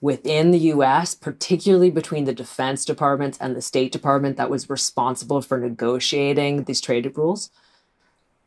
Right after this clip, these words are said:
Ultimately, U S internal documents do confirm that while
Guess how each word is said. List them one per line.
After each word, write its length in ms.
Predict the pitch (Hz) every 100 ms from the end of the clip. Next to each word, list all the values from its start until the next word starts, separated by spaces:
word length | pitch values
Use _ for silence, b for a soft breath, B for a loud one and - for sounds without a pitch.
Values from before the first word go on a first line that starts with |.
| _
Ultimately, 1040 | 202 208 214 214 180 147 127 - 180 240 - _
U 240 | 156 165 175
S 180 | 170 165
internal 340 | 143 151 143
documents 560 | 135 131 - 135 127 -
do 360 | 143 147 151
confirm 760 | 147 147 135 127 120 147 202 220 B B B
that 180 | 156 131
while 320 | 160 151 147